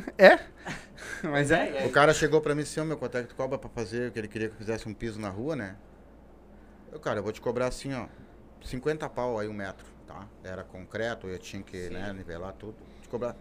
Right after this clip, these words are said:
Speaker 3: "Não, tu tá louco, cara. O cara cobra vinte pila lá."
Speaker 2: <laughs>
Speaker 3: Então tu manda o cara fazer.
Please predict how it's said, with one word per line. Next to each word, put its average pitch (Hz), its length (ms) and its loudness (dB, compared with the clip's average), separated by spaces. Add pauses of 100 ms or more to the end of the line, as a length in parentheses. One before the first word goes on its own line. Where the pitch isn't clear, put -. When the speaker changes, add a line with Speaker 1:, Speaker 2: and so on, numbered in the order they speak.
(120)
Speaker 3:
"Não, 104 260 -8
tu - 120 -14
tá 107 120 -8
louco, 98 400 -8
cara. - 140 -16 (160)
O - 40 -20
cara 104 200 -10
cobra 123 280 -4
vinte 107 320 -10
pila 117 280 -8
lá." 98 100 -6
Speaker 2:
<laughs> 147 120 -8 (540)
Speaker 3:
Então 156 160 4
tu 143 100 -2
manda 143 220 -2
o - 20 -14
cara 147 220 -4
fazer. 165 340 -10